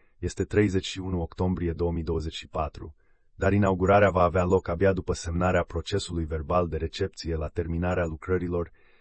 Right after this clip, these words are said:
și finalizarea procedurilor de autorizare, perioada asupra cărei primăria nu a oferit detalii. Reporterii Monitorul au încercat să se informeze și în privința stadiului actual al Teatrului Mihai Eminescu.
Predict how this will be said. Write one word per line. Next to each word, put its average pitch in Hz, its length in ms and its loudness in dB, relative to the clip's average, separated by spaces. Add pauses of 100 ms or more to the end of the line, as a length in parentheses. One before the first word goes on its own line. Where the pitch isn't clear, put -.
(100)
și 113 280 -6
finalizarea 98 720 2
procedurilor 90 760 -2
de 76 100 -4
autorizare, 76 720 -6 (320)
perioada 95 400 2
asupra 85 340 -4
cărei 85 260 -4
primăria 80 500 -4
nu 85 200 -2
a 85 40 -2
oferit 80 420 -6
detalii. 73 580 -12 (1080)
Reporterii 87 420 -2
Monitorul 78 560 -6 (100)
au 104 160 2
încercat 107 400 4
să - 80 -6
se 104 140 -4
informeze 98 540 0
și - 140 -2
în 87 80 -4
privința 92 400 -2
stadiului 92 460 0
actual 87 400 -2
al 80 120 -2
Teatrului 82 440 -4
Mihai 82 300 -6
Eminescu. 78 600 -8